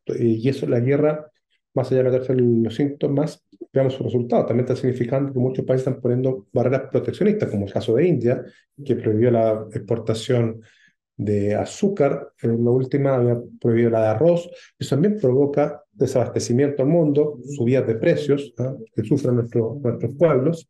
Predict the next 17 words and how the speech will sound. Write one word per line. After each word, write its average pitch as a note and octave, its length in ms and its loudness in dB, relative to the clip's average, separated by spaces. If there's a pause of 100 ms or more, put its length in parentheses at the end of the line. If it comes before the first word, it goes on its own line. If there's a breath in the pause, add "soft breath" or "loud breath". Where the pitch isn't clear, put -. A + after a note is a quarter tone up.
(140)
en B2 60 -8
esos B2 160 -4
sentidos. C3+ 720 -2 (400 soft breath)
Y F3+ 200 4
obviamente D#3+ 800 2 (220)
algo B2 220 2
que A#2 140 2
abraza A#2+ 480 2
todo C3+ 180 4
esto, C#3+ 320 -2
que G#2+ 120 -2
ya A2 120 2
venimos A2+ 360 2
hace A#2 100 -2
tiempo, C#3+ 260 0
le A2+ 100 2
decía, A2+ 300 -2